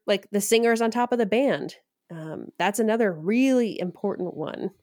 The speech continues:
is making sure that the singers are remaining on top of the band. They're not getting smooshed. Uh, we can,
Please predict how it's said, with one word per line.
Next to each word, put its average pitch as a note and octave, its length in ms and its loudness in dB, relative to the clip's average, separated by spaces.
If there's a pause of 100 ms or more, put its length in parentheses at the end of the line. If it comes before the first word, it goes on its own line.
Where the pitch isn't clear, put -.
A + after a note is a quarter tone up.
is E3+ 160 -6
making F3+ 320 -2
sure F#3 160 -4
that - 100 -14
the F#3 80 -6
singers G#3 300 0
are F#3+ 60 0
remaining F3+ 320 0
on F3+ 80 -2
top F#3+ 200 -6
of F#3+ 80 -4
the F#3 60 -4
band. F3+ 260 0
They're E3+ 80 -2
not E3+ 160 -6
getting E3+ 180 -4
smooshed. - 520 -4 (440)
Uh, D3 120 -2
we E3 120 -2
can, D#3+ 360 -4